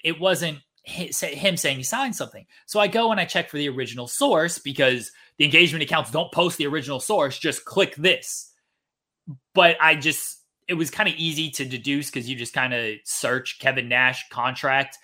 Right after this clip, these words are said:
and then the first, the first website that mentions this contract talk is Ringside News.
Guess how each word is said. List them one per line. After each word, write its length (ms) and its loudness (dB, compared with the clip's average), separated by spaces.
and 120 2
then 420 0
the 200 4
first, 840 -2
the 240 -4
first 400 0
website 540 -2
that 240 -2
mentions 840 -4
this 260 -2
contract 800 -2
talk 300 -14
is 260 -2
Ringside 640 0
News. 460 -20